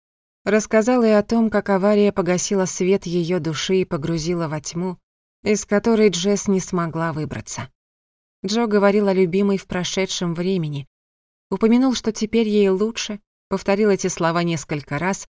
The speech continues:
как будто пытаясь убедить в этом самого себя. Она знала, потому что хорошо знала Джо, как отчаянно он сожалеет, что ему не удалось помочь Джесс.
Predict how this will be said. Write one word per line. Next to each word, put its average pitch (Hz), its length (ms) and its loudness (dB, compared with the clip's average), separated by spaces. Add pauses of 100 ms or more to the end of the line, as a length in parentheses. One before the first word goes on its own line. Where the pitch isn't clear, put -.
(420)
как 185 220 0
будто 220 340 -2
пытаясь 208 560 0
убедить 196 460 -2
в 180 80 -6
этом 180 240 -4
самого 165 480 -4
себя. 135 500 -8 (1000)
Она 214 380 2
знала, 175 520 -4 (840)
потому 226 320 0
что 226 160 -4
хорошо 220 440 -2
знала 190 340 -2
Джо, 160 320 -6 (580)
как 226 180 -6
отчаянно 220 600 0
он 208 120 2
сожалеет, 196 600 2
что - 200 -4
ему 190 240 2
не 190 120 0
удалось 180 460 -4
помочь 165 600 -8
Джесс. - 520 -8